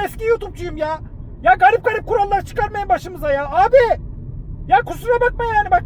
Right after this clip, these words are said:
seni gösterdiysem Edremit'teki abi. Tükürdüm zaten. Bak yine tükürdüm. Ne oldu böyle? Bağırttırdığınız zaman tükürme geliyor.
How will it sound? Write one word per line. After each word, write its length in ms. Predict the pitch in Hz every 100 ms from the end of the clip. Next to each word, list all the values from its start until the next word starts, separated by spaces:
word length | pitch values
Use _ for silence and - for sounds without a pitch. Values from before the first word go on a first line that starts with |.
| -
seni 240 | 339 339
gösterdiysem 680 | 359 311 381 359 339 320 294
Edremit'teki 600 | 330 392 370 359 349 320
abi. 260 | 285 190 - - - - - - - - - - - -
Tükürdüm 420 | 262 330 311 320
zaten. 300 | 285 262 254 - - 214
Bak 100 | 247
yine 160 | 294 277
tükürdüm. 340 | 247 233 214 196
Ne 60 |
oldu 260 | 240 320 262
böyle? 200 | 240 185 - - - - - -
Bağırttırdığınız 640 | 185 294 - 302 302 294 269
zaman 240 | 254 294
tükürme 360 | 254 240 254 247
geliyor. 240 | 165 123